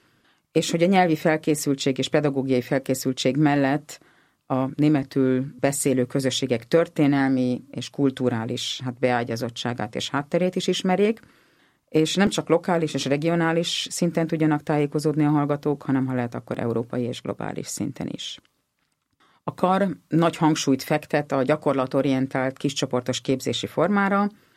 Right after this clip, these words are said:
Ugye a hallgatók az első napoktól kezdve szoros kapcsolatban lesznek a gyakorlóiskolákkal, teljesen tudatosan készülhetnek a tanári pályájukra. A felkészülésüket a teljes képzési ala-, idő alatt majd mentortanárok, ö,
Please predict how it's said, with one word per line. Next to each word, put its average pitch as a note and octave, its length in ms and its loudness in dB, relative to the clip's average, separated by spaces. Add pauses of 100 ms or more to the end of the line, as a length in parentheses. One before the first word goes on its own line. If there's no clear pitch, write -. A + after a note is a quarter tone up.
(180)
Ugye D#3+ 220 2
a D3 80 4
hallgatók D#3+ 500 2
az C#3+ 260 -4
első D3+ 360 0
napoktól C3+ 540 0
kezdve C3+ 400 0
szoros B2+ 380 0
kapcsolatban B2+ 580 -2
lesznek C3 340 -4
a B2+ 40 2
gyakorlóiskolákkal, F3+ 1300 0 (240)
teljesen C#3 400 2
tudatosan B2+ 560 -2
készülhetnek C3 640 -4
a B2 60 -4
tanári B2 340 -2
pályájukra. F3 800 0 (1000)
A D3+ 200 4
felkészülésüket E3 1080 2
a D3 60 0
teljes D3+ 380 2
képzési C#3+ 540 0
ala-, C3+ 300 0
idő C#3+ 300 0
alatt C#3+ 420 0
majd B2+ 340 0
mentortanárok, B2 960 0
ö, A#2+ 180 -2